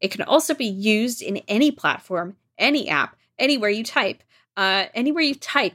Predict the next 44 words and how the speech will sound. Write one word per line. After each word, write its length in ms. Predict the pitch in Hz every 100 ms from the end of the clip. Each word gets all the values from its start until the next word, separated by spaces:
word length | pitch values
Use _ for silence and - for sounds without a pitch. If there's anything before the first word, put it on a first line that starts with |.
| _ -
is 140 | 190
the 160 | 190 180
really 360 | 196 214 214
important 420 | 190 196 214 214
part 180 | 208 220
of 80 | 226
that. 240 | 247 247
It's 160 | 208 -
not 200 | 214 220
just 180 | 214 196
anywhere 320 | 214 214 214
you 160 | 220 226
talk 340 | 202 175 -
with 160 | 185 190
your 100 | 180
mouth 320 | 196 196 -
hole. 400 | - 175 151 - _ _ _
Um, 280 | - 170 175
unfortunately, 680 | 147 180 - 220 214 226 208
it 100 | 190
is 160 | 196 190
still 460 | - - 196 180 170
restricted 500 | 185 - 190 190 190
to 180 | - -
every 460 | 185 190 180 175
single 600 | - - 175 165 160 151 -
platform 580 | - 175 196 185 165 160
and 160 | 160 170
device 400 | 160 156 156 -
that 100 | 160
you 100 | 165
type 320 | - 147 147
on. 300 | 127 127 107
So, 300 | - 175 170
you 180 | 165 175
know, 100 | 165
you've 240 | 180 226
got 220 | 254 -
some 220 | - 208
options. 600 | 165 151 - 156 151 - - _ _
You've 120 | 294 269
got 180 | 180
some 120 | - 156
options. 520 | 156 - 160 156